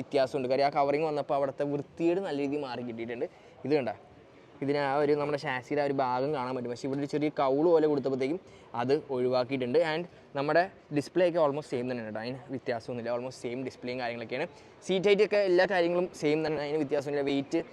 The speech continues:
almost വൺ നയൻറ്റി ടു കെ ജി ഉണ്ട്, സീറ്റ് ഹൈറ്റ് എയ്റ്റ് സീറോ ഫൈവ് എം, അതൊക്കെ ഞാൻ റൈഡ്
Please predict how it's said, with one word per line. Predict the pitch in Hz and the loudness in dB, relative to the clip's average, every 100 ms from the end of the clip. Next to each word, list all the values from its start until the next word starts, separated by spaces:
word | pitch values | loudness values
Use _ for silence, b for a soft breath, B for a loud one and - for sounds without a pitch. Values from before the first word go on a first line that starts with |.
| B - 147 | B 2 4
almost | 156 156 | 4 2
വൺ | 147 151 | 0 2
നയൻറ്റി | 156 151 | 2 2
ടു | 151 | 4
കെ | 151 | 4
ജി | 151 | 4
ഉണ്ട്, | 147 | 2
സീറ്റ് | 151 139 | 0 4
ഹൈറ്റ് | 151 147 | 4 4
എയ്റ്റ് | 147 139 | 2 4
സീറോ | 147 147 | 2 4
ഫൈവ് | 143 131 143 | 4 4 2
എം, | 139 | 2
അതൊക്കെ | 135 151 | 0 2
ഞാൻ | 160 156 | 6 6
റൈഡ് | 147 | 6